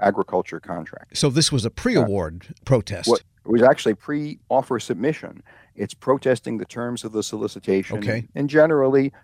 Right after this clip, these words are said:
Speaker 1: you've got to do that before offers or bids are due. The protest concerned two provisions of the proposed contract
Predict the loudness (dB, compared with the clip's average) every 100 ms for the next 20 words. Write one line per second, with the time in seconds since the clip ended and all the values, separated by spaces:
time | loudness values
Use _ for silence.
0 | -4 0 6 8 8 4 2 2 0 -6
1 | -6 -4 -4 -4 -8 -8 -18 _ -8 -4
2 | 2 2 2 -6 -2 0 0 -4 _ _
3 | _ -4 4 6 6 2 _ 4 4 4
4 | 2 0 2 0 0 -4 -2 -2 0 2
5 | 4 2 -2 -8 -8 -10 -10 -2 0 0
6 | -2 -10 -10 -12 -16 -16 _